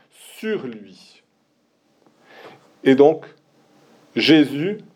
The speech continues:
ne désespère d'aucun pécheur, d'aucune situation,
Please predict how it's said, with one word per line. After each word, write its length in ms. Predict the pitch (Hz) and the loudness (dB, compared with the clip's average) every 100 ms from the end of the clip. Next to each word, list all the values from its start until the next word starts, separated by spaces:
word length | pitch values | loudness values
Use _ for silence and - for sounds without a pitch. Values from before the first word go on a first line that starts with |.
| _ - | _ -8
ne 220 | 127 160 | 0 2
désespère 920 | 151 135 131 139 143 - - 147 156 - - | 2 2 2 2 -2 -4 -2 0 -2 -8 -12
d'aucun 500 | 139 147 147 170 208 | -4 -4 -4 -6 -4
pécheur, 640 | 156 139 - 117 104 - | -4 -4 -6 -10 -10 -12
d'aucune 600 | 131 214 214 220 214 196 | -2 0 0 -6 -8 -8
situation, 1000 | - - 185 - 170 151 - - 127 110 | -10 -16 -14 -6 -4 -4 -8 -8 -8 -8